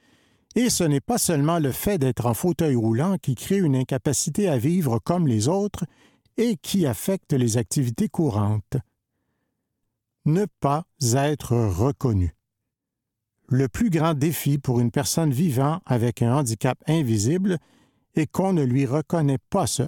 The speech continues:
handicap, puisqu'on ne le voit pas, explique Maude Massicotte. Si une personne demande un accommodement,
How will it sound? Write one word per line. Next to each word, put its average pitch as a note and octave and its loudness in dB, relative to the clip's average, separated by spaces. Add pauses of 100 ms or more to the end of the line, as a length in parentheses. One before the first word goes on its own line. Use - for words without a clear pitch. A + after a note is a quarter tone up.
handicap, C3+ -2 (520)
puisqu'on E3 0
ne B2 2
le B2+ 0
voit A#2+ -2
pas, A#2+ -2 (200)
explique - -4
Maude C#3+ 0
Massicotte. - -4 (1160)
Si - 0
une G3+ 2
personne D#3+ 0
demande C3+ 2
un A#2 0
accommodement, A#2+ 0